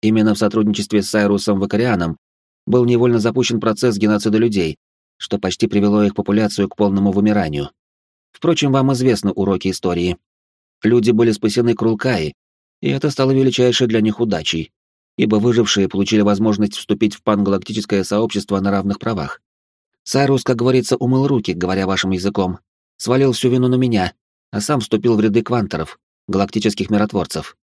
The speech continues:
Мои хозяева прекрасно понимали, что я была лишь инструментом в его руках, но ничего поделать не могли.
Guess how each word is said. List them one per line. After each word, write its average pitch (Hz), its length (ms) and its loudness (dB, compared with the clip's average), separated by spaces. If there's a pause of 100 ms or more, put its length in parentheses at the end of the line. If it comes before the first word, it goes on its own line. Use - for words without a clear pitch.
(500)
Мои 95 240 0
хозяева 107 440 2
прекрасно 107 460 0
понимали, 117 420 0
что 82 200 -6
я 85 140 -2
была 92 240 -2
лишь 90 260 -2
инструментом 107 680 -2
в 82 40 -4
его 85 180 -2
руках, 85 400 -4 (600)
но - 80 -6
ничего 135 320 0
поделать 131 380 2
не 123 60 0
могли. 104 380 0